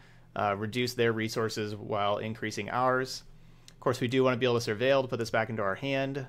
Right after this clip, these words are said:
So we have th-, the full package of Thought Erasures and Discoveries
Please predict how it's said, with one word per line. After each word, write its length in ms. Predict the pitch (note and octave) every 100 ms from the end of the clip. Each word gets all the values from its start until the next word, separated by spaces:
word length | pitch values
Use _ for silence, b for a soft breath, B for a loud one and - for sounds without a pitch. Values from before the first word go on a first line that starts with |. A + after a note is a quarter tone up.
| -
So 220 | - G#2+
we 140 | G#2 G#2+
have 340 | G#2+ G#2 A2
th-, 20 | D3 D#3+ A#2+ F#3+ - -
the 340 | A2 G#2+ G#2
full 200 | - B2
package 400 | B2 A#2+ A#2 A#2
of 100 | A2+
Thought 240 | - A2
Erasures 540 | A2 G#2+ G#2+ A2 G#2+ -
and 220 | G2+ G#2
Discoveries 800 | G#2 - A2+ A2+ A2+ A#2 A#2